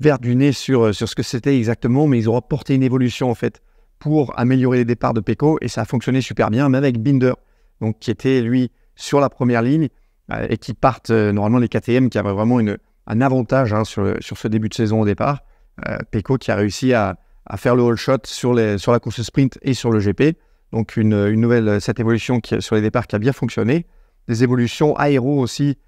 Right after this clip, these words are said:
sur la moto de Pecco Bagnaia avec, euh, des nouveaux éléments, des nouvelles ailettes en fait ailerons,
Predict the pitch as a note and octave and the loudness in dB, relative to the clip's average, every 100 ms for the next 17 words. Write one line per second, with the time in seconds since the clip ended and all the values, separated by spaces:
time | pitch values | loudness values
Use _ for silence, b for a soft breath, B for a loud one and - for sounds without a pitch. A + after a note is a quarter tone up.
0 | _ - - A#2 A#2 A#2 A#2+ A#2+ - A2+ | _ -12 -2 0 0 2 0 0 -2 0
1 | A2 A2 A#2+ D3+ E3 - A#2+ A2 A#2+ - | 0 0 0 0 -2 -4 -4 -2 -2 0
2 | A2+ A2 A2 B2 C#3 C3 A#2+ B2 B2+ C3 | 0 0 0 2 2 0 0 2 2 2
3 | A#2+ A2+ B2 A2+ A#2+ C3 - G#2 B2 A#2 | 2 2 0 0 0 0 -2 -4 -2 0
4 | A2+ A2+ B2+ | 2 2 0